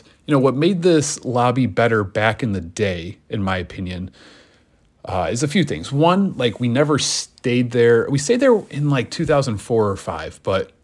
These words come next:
we never stayed there, like, when I was younger, uh, than that. And so when we,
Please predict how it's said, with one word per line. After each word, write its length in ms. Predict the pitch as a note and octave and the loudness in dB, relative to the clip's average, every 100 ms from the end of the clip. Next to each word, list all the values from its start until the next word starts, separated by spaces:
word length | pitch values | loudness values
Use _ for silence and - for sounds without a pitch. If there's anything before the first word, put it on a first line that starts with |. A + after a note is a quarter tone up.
| _ _ _ _ _ _ _ _ | _ _ _ _ _ _ _ _
we 100 | C#3+ | 0
never 300 | C#3+ G3+ G3 | 2 2 0
stayed 420 | - - D#3 D3 | -2 -2 2 2
there, 240 | C#3+ C#3 C3 | 4 4 4
like, 160 | A2+ | 2
when 120 | A#2 | 0
I 80 | A2 | -2
was 200 | G#2 G2 | -2 -2
younger, 640 | G2 G#2+ G2+ F#2+ D2+ D2 - _ _ _ _ _ _ | -2 -2 -2 -6 -8 -14 -18 _ _ _ _ _ _
uh, 220 | F#2+ E2+ | -8 -6
than 220 | E2 E2+ F2 | -6 -8 -8
that. 460 | E2+ E2 - - _ _ | -8 -10 -12 -14 _ _
And 400 | A2 G#2 G#2 G#2 | -4 -2 -2 -4
so 180 | - A2+ | 2 4
when 240 | G#2 | 4
we, 80 | A2 | 0